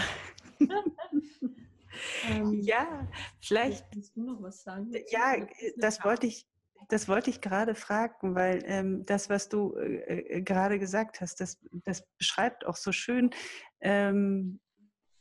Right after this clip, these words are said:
Speaker 2: also de-, de-, den Wechsel, den man dann, was man wirklich bewusst tun kann und dass man eben nicht ohnmächtig ist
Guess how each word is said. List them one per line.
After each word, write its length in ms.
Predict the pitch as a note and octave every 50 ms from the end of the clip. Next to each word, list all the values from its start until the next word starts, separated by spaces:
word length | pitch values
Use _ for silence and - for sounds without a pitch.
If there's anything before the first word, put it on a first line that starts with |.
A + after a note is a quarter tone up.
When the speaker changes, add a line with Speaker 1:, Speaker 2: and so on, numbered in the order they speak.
| _ _ _ _ _ -
Speaker 2:
also 220 | - G3+ - G3 C#3
de-, 240 | - - A3 G3 - F3 -
de-, 240 | - G#3+ D#3 E3+
den 260 | - - G3 F#3 F3 F3+
Wechsel, 320 | F#3+ F#3+ - - B3+ B3+
den 160 | A3+ A#3 A3+
man 160 | A3 A3 G#3+
dann, 360 | G3+ G#3+ G#3 G#3 G3+ - F#3+ -
was 180 | G#3 - -
man 160 | G#3 G3+ F#3+
wirklich 280 | G3 G3 G3+ G#3 G3 -
bewusst 440 | G#3+ G3 G3+ G3+ G3+ - - - -
tun 260 | - G#3+ A3 A3+ A3+
kann 220 | - - B3+ B3
und 140 | - A3 G#3
dass 160 | G#3 F#3+ -
man 120 | G3 F#3 F3+
eben 240 | - F3+ D#3+ D#3+ E3
nicht 340 | F#3 A3+ D4 - - - -
ohnmächtig 680 | G3+ F#3 E3+ E3 D#3 D3+ D3 D#3 - - F3+ E3+ - -
ist 380 | - A#3+ D#4 - - - -